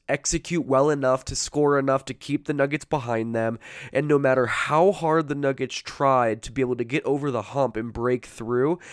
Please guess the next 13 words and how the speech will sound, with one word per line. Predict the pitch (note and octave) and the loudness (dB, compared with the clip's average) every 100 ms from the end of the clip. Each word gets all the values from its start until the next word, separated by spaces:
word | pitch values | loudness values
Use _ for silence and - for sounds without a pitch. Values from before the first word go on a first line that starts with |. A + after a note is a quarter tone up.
| E3 - | -12 -2
they | D#3 | -2
continually | - D3+ C#3 E3 F3+ F#3+ E3 | -2 -6 -4 -4 -2 -2 -4
kept | E3 - C#3+ | -4 -4 -4
getting | C#3+ B2+ | -4 -4
pushed | - C#3+ - | -4 -4 -2
back | B2+ B2 A#2 | 2 2 2
whenever | B2+ A#2+ C3 | -2 -2 -2
they | A#2+ | -4
would | A#2 | -4
get | A2+ B2 | -4 -2
in, | A#2 - | -2 -2
get | C#3+ B2+ | -2 0
within | B2+ B2 A#2 | 0 0 -4